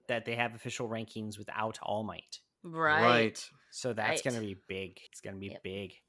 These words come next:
Speaker 1: It'll be the first time that we see Endeavor as the number one hero.
Speaker 3: Mm-hmm.
Speaker 1: Uh, and then we actually see, uh, they actually do a breakdown of the top ten.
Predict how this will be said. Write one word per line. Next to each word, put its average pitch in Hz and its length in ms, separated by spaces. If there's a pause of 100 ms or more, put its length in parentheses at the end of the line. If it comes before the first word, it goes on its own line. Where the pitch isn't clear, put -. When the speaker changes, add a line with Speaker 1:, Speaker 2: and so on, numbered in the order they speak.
Speaker 1:
It'll 127 140
be 127 60
the 120 100
first 135 420
time 123 540 (180)
that 110 200
we 113 120
see 117 280
Endeavor 110 640
as 113 180
the 113 80
number 104 200
one 107 160
hero. 101 500 (200)
Speaker 3:
Mm-hmm. 135 300
Speaker 1:
Uh, 104 320 (300)
and 131 140
then 135 240
we 143 140
actually 156 260
see, 156 360
uh, 139 460
they 139 140
actually 151 320 (200)
do 139 160
a 139 40
breakdown 143 380
of 123 60
the 123 60
top 127 260
ten. 131 300